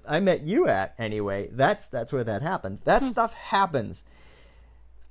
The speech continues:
Speaker 1: Individuals will come in, I'll refrain from saying guys,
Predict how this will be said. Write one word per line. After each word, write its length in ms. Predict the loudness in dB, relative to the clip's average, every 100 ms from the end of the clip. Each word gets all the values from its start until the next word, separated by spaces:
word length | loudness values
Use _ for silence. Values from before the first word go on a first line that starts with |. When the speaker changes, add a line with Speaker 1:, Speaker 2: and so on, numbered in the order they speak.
| -6
Speaker 1:
Individuals 920 | 4 6 6 4 4 4 4 4 4 2
will 160 | 0
come 220 | 0 0 2
in, 220 | 2 2
I'll 120 | 2
refrain 400 | 2 -2 -2 -2
from 160 | -4 -6
saying 300 | -2 -2 2
guys, 500 | 4 4 2 -2 -8